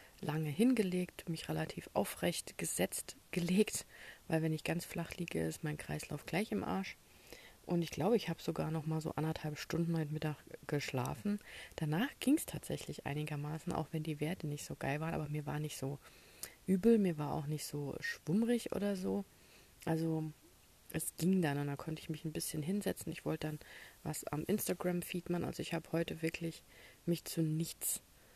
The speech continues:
äh, gedrängt. Ich weiß nicht, ob das jetzt <laughs> noch gut ist, weil irgendwann wird's ja auch mal relevant, aber ich wollte mir heute mal noch einen Tag geben. Ich hab den Tag heute Morgen damit angefangen, dass ich mal wieder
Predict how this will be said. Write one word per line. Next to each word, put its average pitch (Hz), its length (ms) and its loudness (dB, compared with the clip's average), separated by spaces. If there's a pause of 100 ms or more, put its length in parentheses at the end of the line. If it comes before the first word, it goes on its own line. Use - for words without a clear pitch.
(1040)
äh, 208 300 8 (840)
gedrängt. 175 680 4 (140)
Ich - 140 -4
weiß 180 120 4
nicht, 180 100 6
ob 170 80 -4
das 175 120 -2
jetzt 170 200 -4
<laughs> - 0 -
noch - 360 6
gut 254 280 4
ist, 240 200 4
weil 170 160 -2
irgendwann 165 480 -2 (540)
wird's 180 180 -2
ja - 80 0
auch 160 120 -2
mal 151 180 -2
relevant, 156 600 -2
aber 151 280 0 (760)
ich - 100 -4
wollte 170 180 2
mir 156 80 -2
heute 156 160 -4
mal 151 60 -4
noch 151 80 -4
einen 147 80 -4
Tag 143 240 -6
geben. 151 280 -2 (640)
Ich - 60 -2
hab - 80 0
den 175 100 -4
Tag 180 240 -4
heute 180 180 -4
Morgen 170 160 -2
damit 160 220 -4
angefangen, 175 440 -4 (580)
dass 202 180 4
ich 190 140 -2
mal 185 280 -2
wieder 180 560 2